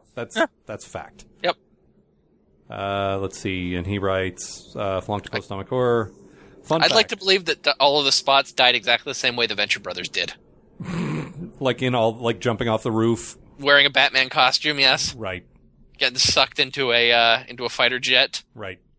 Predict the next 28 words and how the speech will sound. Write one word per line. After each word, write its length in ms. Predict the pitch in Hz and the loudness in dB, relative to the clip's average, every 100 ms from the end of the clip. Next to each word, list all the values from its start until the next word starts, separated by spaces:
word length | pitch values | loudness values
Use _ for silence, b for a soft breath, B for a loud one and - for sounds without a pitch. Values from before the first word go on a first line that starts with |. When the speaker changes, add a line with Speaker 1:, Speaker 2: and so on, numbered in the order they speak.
| _ _ | _ _
Speaker 1:
Gas 300 | 113 107 - | -4 -4 0
leak, 220 | 101 98 | -2 -2
silent 440 | - - 95 90 90 | -6 -6 -4 -4 -4
killer. 280 | 92 90 - - | -4 -4 -6 -4
Speaker 2:
Right. 300 | 113 107 - _ _ _ _ _ _ - - B B B B | 2 2 0 _ _ _ _ _ _ -20 -20 B B B B
Also, 400 | 160 175 175 170 | 4 6 6 6
there's 220 | 165 165 | 6 4
one, 100 | 160 - | -2 -2
<laughs> 100 | - | 4
also 220 | 143 - | 4 4
there's 200 | 160 151 | 2 2
a 40 | 143 | 2
shot 300 | - 147 127 | 2 2 4
where, 240 | 131 127 | 4 6
uh, 200 | 127 120 | 8 6
both 340 | 117 131 131 - | 4 2 2 2
Data 260 | 131 131 | 2 4
and 140 | 120 120 | 4 0
Picard 360 | - - 131 | -10 -2 0
have 140 | 131 120 | 0 -2
mustaches. 600 | 147 - 104 - 120 - - | -6 -4 -2 -2 -2 -4 -8
Speaker 1:
<laughs> 1400 | - - - - - 190 - - 185 185 160 - 185 196 | -14 -12 -8 -8 -4 -4 -4 -2 -2 0 -4 -2 -4 -4
Remember 400 | - 190 208 202 175 | -2 0 0 2 2
we 140 | 170 | 4
had 200 | 156 156 | 4 2
those 260 | 156 127 - | 0 -4 -6
ridiculous 800 | 135 - 214 - - 131 - - | -8 -6 -6 -8 -16 -16 -16 -8
mustaches. 1080 | 151 - - 107 107 - - - 180 - | -6 -4 -6 -8 -10 -10 -14 -12 -10 -8